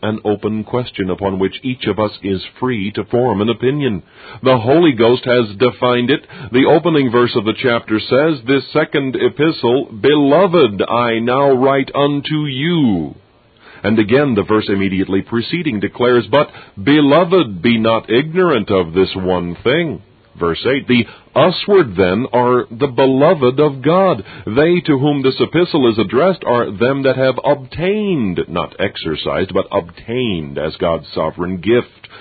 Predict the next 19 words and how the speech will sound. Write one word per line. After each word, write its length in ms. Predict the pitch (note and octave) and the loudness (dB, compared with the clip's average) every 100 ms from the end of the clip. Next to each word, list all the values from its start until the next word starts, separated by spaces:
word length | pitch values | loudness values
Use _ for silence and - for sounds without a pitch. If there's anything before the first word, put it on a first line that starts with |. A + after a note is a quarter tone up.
| - - | -10 0
"like 520 | B2 B2 A#2 - - | 2 2 -2 -6 -4
precious 500 | B2+ A2+ A2+ G#2 - | 0 0 0 -4 -2
faith 300 | A2+ G#2 G#2 | -2 0 -2
with 360 | F#2 A#2+ C3 - | 0 2 2 2
us 280 | A#2+ A#2+ - - | 2 2 0 -4
through 400 | A#2 D#3+ F#3 F#3+ | 2 4 4 4
the 100 | F3 | 2
righteousness 680 | D#3+ D#3+ D3 C#3+ - B2+ A#2 | 4 2 2 -4 -2 -4 -2
of 160 | G2+ | -4
God 280 | F#2+ G#2+ F#2+ | 0 0 0
and 220 | F#2+ F#2 | -2 0
our 160 | F2 E2+ | 0 -2
Savior 480 | - F2+ E2 D#2+ E2 | -2 -2 -2 -4 -8
Jesus 420 | - D#2+ - D2+ | -8 -12 -12 -14
Christ." 500 | - F2 D2+ C#2 - - _ _ - | -6 -4 -4 -8 -18 -20 _ _ -10
Second 340 | - E2 E2 | -4 -4 -4
Peter 240 | E2+ E2 D#2+ | -4 -2 0
one 180 | E2 E2 | -2 -2
eleven, 380 | D#2+ G#2 F2+ | -2 -2 -4